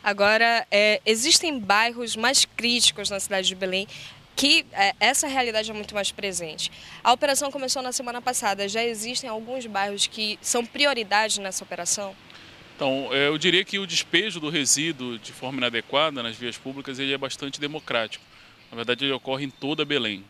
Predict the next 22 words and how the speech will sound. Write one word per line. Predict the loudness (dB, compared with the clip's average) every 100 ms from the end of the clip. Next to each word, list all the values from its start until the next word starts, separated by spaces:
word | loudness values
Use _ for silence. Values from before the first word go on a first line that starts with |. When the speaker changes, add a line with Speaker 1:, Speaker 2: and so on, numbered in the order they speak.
| _
Speaker 2:
né? | -10 -8
Então, | -8 -4 0
esses | 2
seiscentos | 2 2 0 -2 -6
pontos | -6 -6 -6 -10
que | -10
foram | -6 -4
mapeados | -2 -2 0 -2 -2
pela | -10 -8
Secretaria | -8 -10 -10 -8 -8
de | -8
Saneamento, | -8 -6 -2 -4 -6 -20 -20 -20 _
eles | -6 0
estão | 0 0 -4
distribuídos | -2 -2 0 0 0 -4
em | -10
toda | -6 -4 -2
a |
região | -4 -6 -6
metropolitana | -8 -10 -10 -10 -8 -8
de | -8
Belém | -8 -8 -8